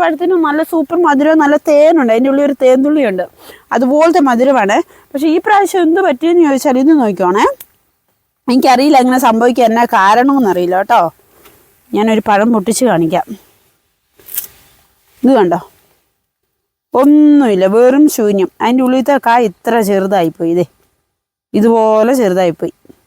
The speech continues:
നിറച്ചിനും ഉണ്ടാവേണ്ടതായിരുന്നു. ഇത് കണ്ടോ, അടുത്തത് പൊട്ടിച്ച് കാണിക്കാം. നോക്ക്, ഒന്നുമില്ല, ഒരു കായില്ല. അതിൻ്റെ അറ്റത്ത് ഇതേ ഒരു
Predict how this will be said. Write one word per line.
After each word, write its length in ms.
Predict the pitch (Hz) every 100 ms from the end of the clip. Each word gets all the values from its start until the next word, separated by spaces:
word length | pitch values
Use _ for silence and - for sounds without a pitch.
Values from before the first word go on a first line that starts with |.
| _ _ _ _ _ _ _ _ _ _ _ _ _ _ _ _ _ _ 214
നിറച്ചിനും 760 | 240 254 269 - - 403 381 294
ഉണ്ടാവേണ്ടതായിരുന്നു. 800 | 262 254 254 262 208 180 175 175 _ _ _ _ - - - - - - - -
ഇത് 100 | - 233
കണ്ടോ, 180 | 208 190
അടുത്തത് 300 | 202 - 247 226
പൊട്ടിച്ച് 240 | 180 - 180
കാണിക്കാം. 340 | 175 190 269 294 _ _ _ _ _ _ _ _ - _ _ _ _ _ _ _ _ - - - - - -
നോക്ക്, 260 | 226 180 170 - _ _ _ 233
ഒന്നുമില്ല, 840 | 277 320 349 392 415 427 302 190 175 196 247
ഒരു 260 | 320 415 339 -
കായില്ല. 360 | 262 240 277 202 220
അതിൻ്റെ 200 | 262 247
അറ്റത്ത് 380 | - 302 311 277
ഇതേ 140 | 294 554 _ - - - - 220
ഒരു 160 | 277